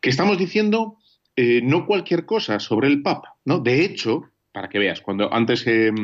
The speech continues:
he puesto en Facebook, en todas las plataformas, ¿no? En Twitter, en Instagram, que iba a hablar de esto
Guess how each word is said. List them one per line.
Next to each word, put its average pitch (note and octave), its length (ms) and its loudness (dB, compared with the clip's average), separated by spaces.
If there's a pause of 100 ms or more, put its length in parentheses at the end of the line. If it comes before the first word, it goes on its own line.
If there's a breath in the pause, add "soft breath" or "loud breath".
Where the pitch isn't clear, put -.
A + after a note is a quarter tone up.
(220)
he A2 80 -4
puesto A2+ 260 -4
en G#2+ 180 -4
Facebook, B2 580 0
en F#2 160 -6
todas G2+ 120 0
las G2+ 140 -2
plataformas, G2 680 -4
¿no? C3+ 180 0 (320 loud breath)
En G2 240 0
Twitter, A2 460 2
en G2 160 0
Instagram, G2 480 -2
que F2+ 220 -2 (100)
iba G#2 140 2
a - 20 2
hablar G#2 240 0
de G2+ 120 0
esto G#2 420 -6